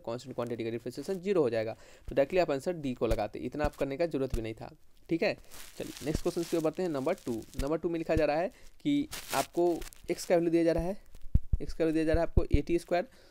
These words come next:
और वाई का वैल्यू क्या दिया जा रहा है आपको? टू एटी। ठीक है,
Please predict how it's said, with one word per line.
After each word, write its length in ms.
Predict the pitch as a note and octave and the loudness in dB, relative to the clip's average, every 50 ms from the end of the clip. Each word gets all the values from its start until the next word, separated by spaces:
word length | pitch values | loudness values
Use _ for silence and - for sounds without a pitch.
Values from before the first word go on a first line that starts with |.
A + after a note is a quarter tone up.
| - - - - - | -20 -20 -14 -6 0
और 180 | C3 C3+ C3 | 4 4 6
वाई 220 | B2+ C3+ C#3 D#3 E3+ | 6 6 4 4 4
का 100 | - E3 | 2 2
वैल्यू 160 | E3 E3 D#3+ | 4 4 2
क्या 100 | E3 E3 | 2 2
दिया 120 | D#3+ D#3+ | 2 2
जा 60 | D#3+ | 4
रहा 80 | E3 D#3+ | 4 2
है 60 | D#3+ | 2
आपको? 160 | - - G#3 E3 - - - - - - - - | 2 2 2 2 2 0 -6 -10 -10 -10 -6 -2
टू 120 | - D3+ C3+ | 0 2 2
एटी। 300 | B2 A#2+ - B2 D3 C#3 - - - - - - - - - - - - - - - | 2 2 2 2 2 2 0 0 0 0 0 0 -6 -10 -20 -20 -20 -20 -20 -20 -18
ठीक 120 | - E3 - | -10 -6 -4
है, 120 | C3+ A#2 | -4 -4